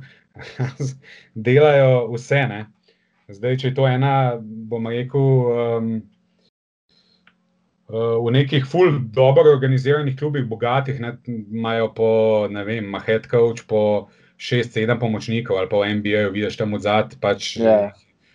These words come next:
Speaker 1: eh, lej, eh, prvo še to, no, ja, lej, odvisen je od head coacha, kva želi od tebe oziroma kva, kaj hoče od tebe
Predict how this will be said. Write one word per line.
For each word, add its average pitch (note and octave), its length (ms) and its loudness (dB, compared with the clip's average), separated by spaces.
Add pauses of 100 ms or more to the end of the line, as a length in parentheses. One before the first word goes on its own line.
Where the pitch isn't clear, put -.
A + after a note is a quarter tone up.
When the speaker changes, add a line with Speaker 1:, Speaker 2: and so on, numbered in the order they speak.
(340)
Speaker 1:
eh, A2 340 0
lej, C#3 260 6 (680)
eh, A2 680 0 (920)
prvo F3 260 6
še C3+ 160 -4
to, D#3+ 160 6
no, A#2 120 2
ja, B2+ 200 6
lej, B2 180 4
odvisen C3+ 400 -2
je D3 60 0
od C3+ 100 -2
head D#3 200 4
coacha, D3 340 6
kva C3 200 2
želi C3 260 4
od D3 100 -2
tebe B2+ 260 2
oziroma B2+ 520 2
kva, B2+ 440 0 (540)
kaj C3+ 180 4
hoče C#3 320 4
od A2+ 100 -2
tebe A#2+ 260 0